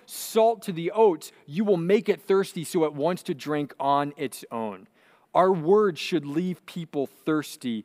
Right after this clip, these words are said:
for Jesus. The way that we converse with other people should be winsome, gracious, compelling, and different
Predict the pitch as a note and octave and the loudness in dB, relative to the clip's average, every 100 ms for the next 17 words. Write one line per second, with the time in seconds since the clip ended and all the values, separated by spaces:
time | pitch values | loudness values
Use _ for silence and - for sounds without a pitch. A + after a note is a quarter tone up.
0 | _ _ - G#2+ - G2+ F2 F2+ - - | _ _ -16 -16 -12 -14 -14 -18 -18 -20
1 | - _ _ _ _ D#3 D#3+ G3 G3+ G3 | -20 _ _ _ _ 2 4 4 4 2
2 | F#3+ - E3+ C3 D3+ F3 - D#3+ - - | -4 -4 -8 -6 -4 -4 -4 -8 -6 -2
3 | D#3+ D#3 B2+ - - D#3 B2+ D#3+ C3 C#3+ | -2 -2 -6 -8 -8 -8 -8 -8 -8 -8
4 | C3 C#3+ D#3+ E3+ - B2 G#2 _ _ - | -6 -4 -4 -6 -6 -6 -6 _ _ -8
5 | B2+ D3 D#3 - C3+ - - _ - D#3 | 0 0 0 -4 -6 -8 -14 _ -8 -8
6 | - F3 F3 E3+ B2+ - - D#3+ D#3+ A#2+ | -4 0 2 2 -2 -10 -10 -6 -6 -4
7 | D#3 A#3 - E3 C#3 E3+ - | 0 0 0 -4 -2 -4 -8